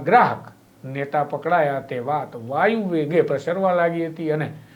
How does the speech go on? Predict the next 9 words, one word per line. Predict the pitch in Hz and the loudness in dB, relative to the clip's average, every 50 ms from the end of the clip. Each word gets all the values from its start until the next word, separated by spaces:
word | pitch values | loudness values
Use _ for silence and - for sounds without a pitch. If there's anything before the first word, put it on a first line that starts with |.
| - - - - - | -20 -20 -12 0 4
હવે | 156 160 185 185 | 6 8 8 8
આ | 180 180 | 10 10
વાયુ | 190 190 190 190 190 180 | 10 8 8 8 6 4
વેગે | 170 160 160 190 208 | 4 4 4 4 2
પ્રસરેલા | 208 170 151 151 - 156 151 135 131 127 135 143 143 | 2 0 -2 -2 -2 -2 -2 0 0 0 0 -2 -2
ભાજપના | 127 131 123 120 127 123 - 127 123 120 | -2 -4 -6 -6 -6 -10 -10 -12 -14 -12
નેતાઓના | 117 120 120 117 117 139 131 120 117 113 113 - - | -10 -12 -12 -10 -8 -8 -8 -8 -8 -10 -4 2 6
કાંડ | 220 254 226 190 147 120 | 6 8 8 6 4 2
બાદ | 110 104 | -4 -6